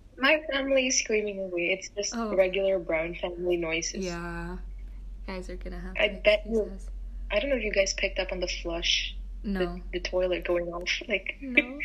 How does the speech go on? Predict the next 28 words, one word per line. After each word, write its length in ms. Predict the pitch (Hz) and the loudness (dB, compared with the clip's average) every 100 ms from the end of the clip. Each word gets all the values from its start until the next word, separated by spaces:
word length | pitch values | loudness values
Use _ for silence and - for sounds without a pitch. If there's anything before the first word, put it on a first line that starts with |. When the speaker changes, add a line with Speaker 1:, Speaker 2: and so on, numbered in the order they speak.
| - | -4
Speaker 1:
<laughs> 160 | - - | -6 -4
two 160 | 240 | 2
seconds 400 | - 254 - 233 | 4 4 4 0
ago. 160 | 233 254 - - - | 0 0 -2 -16 -10
Speaker 2:
No, 180 | 202 190 - - - - - | -8 -8 -8 -8 -8 -12 -10
I 60 | 220 | -8
didn't. 420 | 202 214 202 220 - - - - 277 - - - - | -6 -6 -8 -10 -16 -20 -12 -8 -8 -10 -20 -20 -8
Um, 680 | 208 202 196 190 185 185 190 - - - - - - - - - - - - - - | -4 -2 -2 -4 -4 -8 -12 -16 -20 -20 -20 -20 -16 -16 -16 -20 -20 -10 -6 -4 -4
yeah. 100 | 208 175 180 - - - | -6 -10 -14 -20 -20 0
Oh, 180 | 240 254 | 2 2
I 100 | 226 | 2
have 180 | 233 254 | -2 -2
one 280 | 226 196 208 | -2 -2 -2
more 140 | 214 202 | -2 -4
question 440 | 196 185 - 180 | -6 -8 -8 -10
left, 300 | 170 165 - | -10 -12 -16
by 140 | 185 | -14
the 80 | 180 | -12
way. 220 | 180 185 190 - - - - - - - - - - | -12 -14 -18 -20 -20 -20 -20 -20 -20 -20 -20 -20 -12
Should 160 | 202 | -6
I 40 | 190 | -2
Speaker 1:
Yes. 260 | 160 - | 0 0
Speaker 2:
ask 100 | - | -4
it? 180 | 214 - - - | -8 -12 -16 0
Speaker 1:
Shoot. 360 | - 185 165 - - - - - - - - - | 2 2 -2 -8 -20 -20 -20 -20 -20 -20 -18 -2
Go 100 | 180 | -2
for 160 | 180 | -2
it. 140 | - | -10